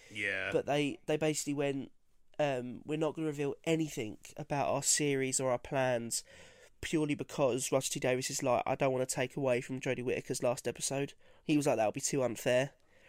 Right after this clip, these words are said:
Speaker 1: Yeah,
Speaker 2: Which
Speaker 1: no,
Speaker 2: is
Speaker 1: definitely.
Speaker 2: very respectable, I think. Um, but then again, when the filming pictures come out, you're gonna s-, it's gonna be seen.
Speaker 1: Yeah,
Speaker 2: Like,
Speaker 1: 'cause
Speaker 2: you're
Speaker 1: I,
Speaker 2: gonna
Speaker 1: I felt like that was something with me as well, with why,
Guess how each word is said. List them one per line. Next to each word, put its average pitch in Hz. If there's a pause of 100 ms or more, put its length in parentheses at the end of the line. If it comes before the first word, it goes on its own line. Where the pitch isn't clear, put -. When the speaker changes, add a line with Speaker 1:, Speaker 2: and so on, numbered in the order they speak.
(120)
Speaker 1:
Yeah, -
Speaker 2:
Which 285
Speaker 1:
no, 262
Speaker 2:
is -
Speaker 1:
definitely. 98 (640)
Speaker 2:
very 190
respectable, -
I 113
think. - (540)
Um, 135 (260)
but 165
then 165
again, 165 (340)
when 165
the 151
filming 214
pictures 151
come 135
out, 127 (960)
you're 165
gonna 160
s-, -
it's -
gonna 165
be -
seen. 117 (400)
Speaker 1:
Yeah, 101
Speaker 2:
Like, -
Speaker 1:
'cause 147
Speaker 2:
you're -
Speaker 1:
I, 147
Speaker 2:
gonna 127
Speaker 1:
I -
felt 147
like 131
that 131
was 120
something 113
with 101
me 107
as 104
well, 104
with 104
why, 107